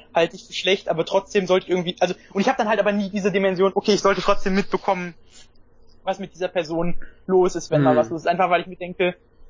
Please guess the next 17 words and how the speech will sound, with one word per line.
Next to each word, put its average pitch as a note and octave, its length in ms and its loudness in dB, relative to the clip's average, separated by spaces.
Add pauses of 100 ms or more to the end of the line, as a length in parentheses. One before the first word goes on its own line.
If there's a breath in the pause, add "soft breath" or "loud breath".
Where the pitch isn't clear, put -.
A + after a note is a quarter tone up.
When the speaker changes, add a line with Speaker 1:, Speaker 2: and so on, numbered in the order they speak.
(140)
Speaker 1:
okay, A3+ 360 2
das G3+ 200 -2 (140)
lässt G3 240 2
mich, G3+ 180 -2 (300)
dadurch G3+ 280 2
fühle A3 200 0
ich A3 100 -2
mich G3+ 160 -2
nur F#3+ 100 2
schlecht, - 460 -2 (200)
da - 120 0
hab G3+ 140 0
ich B2+ 100 0
Speaker 2:
Hm. B2 100 -4
Speaker 1:
nichts - 360 -6
von, C3 240 2
Speaker 2:
Hm. B2 360 0